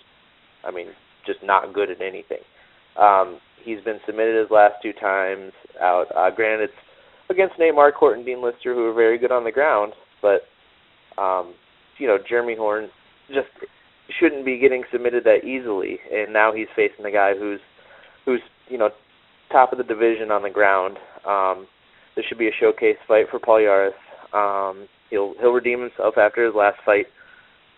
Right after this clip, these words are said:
He'll, he'll get it to the ground eventually, and it won't be too long after that. Um, I think Horn's done, and, and this is really just a fight so that Palhares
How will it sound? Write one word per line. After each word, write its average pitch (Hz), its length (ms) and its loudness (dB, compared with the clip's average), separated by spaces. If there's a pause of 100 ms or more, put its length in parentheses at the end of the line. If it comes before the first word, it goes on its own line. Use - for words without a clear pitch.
He'll, 113 240 6
he'll 113 240 0
get 117 120 0
it 117 120 -4
to 113 60 -12
the 117 80 -4
ground 107 420 2 (200)
eventually, 131 640 4 (280)
and 101 440 2
it 104 160 4
won't 107 240 6
be 104 260 2 (640)
too 202 80 0
long 135 400 6 (120)
after 117 240 -6
that. 101 240 4 (260)
Um, 104 440 0 (1200)
I 73 260 -2 (100)
think 110 220 -6 (800)
Horn's 131 320 2 (460)
done, 107 300 4 (320)
and, 110 220 -4
and 104 260 -2
this 110 200 -10
is 107 140 -12
really 110 200 2
just 104 240 -4
a 104 140 0
fight 104 220 0 (120)
so 104 100 -2
that 98 180 0 (400)
Palhares 104 420 4